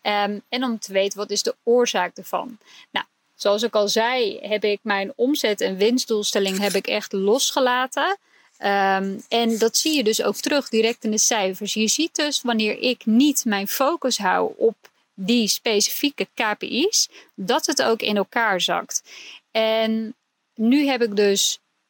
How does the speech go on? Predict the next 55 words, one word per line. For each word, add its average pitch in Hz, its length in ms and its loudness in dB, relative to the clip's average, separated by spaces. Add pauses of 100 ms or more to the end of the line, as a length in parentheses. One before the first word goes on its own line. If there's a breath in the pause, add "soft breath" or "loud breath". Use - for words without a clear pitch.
de 208 460 -2
oorzaak 233 460 2
daarvan 185 380 -2
weet 185 200 0
ik 202 120 -2
dus, 226 200 2
hè. 233 80 -2
Ik 208 160 -2
heb 190 140 -2
dus - 200 -4
veel 226 260 2
meer 202 340 2
tijd 233 280 -2
en 196 80 -2
energie 196 520 0
besteed 190 520 0
aan 185 220 0
mijn 202 120 0
opleidingen, 262 720 2
omdat 196 280 0
ik 190 120 -6
dat 180 220 -4
voorrang 262 400 2
heb 247 160 -2
gegeven. 233 640 -2 (440 loud breath)
En 226 420 0
ik - 180 -4
zie 311 140 0
dat 269 160 0
ook 233 100 -2
echt - 240 -4
als 220 120 -2
een 214 80 -4
investering, 226 800 0
omdat 202 340 2
ik 190 140 -2
daarmee 214 520 2
juist 202 340 0
op 202 80 -10
de 202 80 0
lange 202 360 2
termijn 196 400 -2
weer 190 140 0
veel 233 320 2
meer 240 160 2
inkomsten 208 560 -4
kan, 180 300 -4
eh, - 220 -10
gaan, 185 400 -2
eh, 185 400 0
gaan 190 240 -4
verdienen, 185 380 -2
zeg 185 200 -2
maar. 185 200 0
Dus 196 220 0